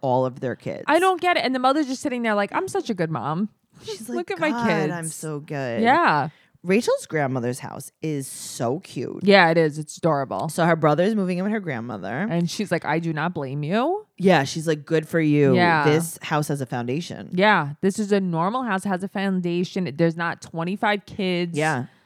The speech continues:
Speaker 1: You
Speaker 2: Yeah.
Speaker 1: have a couch that doesn't have holes in it.
Speaker 2: Mm-hmm. It doesn't smell bad in here.
Speaker 1: Oh, my God.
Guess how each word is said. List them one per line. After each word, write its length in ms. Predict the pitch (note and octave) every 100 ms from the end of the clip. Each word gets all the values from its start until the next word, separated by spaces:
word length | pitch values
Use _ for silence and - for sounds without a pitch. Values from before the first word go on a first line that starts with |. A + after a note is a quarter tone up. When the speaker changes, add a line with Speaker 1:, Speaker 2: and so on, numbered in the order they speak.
| _ F#3
Speaker 1:
You 100 | F#3
Speaker 2:
Yeah. 100 | F3
Speaker 1:
have 120 | D3+
a 60 |
couch 480 | - - D3+ G#3 -
that 140 | - D3
doesn't 160 | D3
have 80 | C#3+ -
holes 280 | B2+ D#3+
in 80 | G#3
it. 180 | A#3 G#3
Speaker 2:
Mm-hmm. 440 | A3 F#3 G3+ F#3+ A3+
It 180 | F3 F3+
doesn't 260 | F#3+ F3
smell 340 | E3+ - D3 E3+
bad 280 | G3+ G#3 A3
in 100 | A3
here. 320 | A3 A3 A3 E3 E3
Speaker 1:
Oh, 60 |
my 160 | C#3 B2+
God. 340 | C3+ C3+ A#2+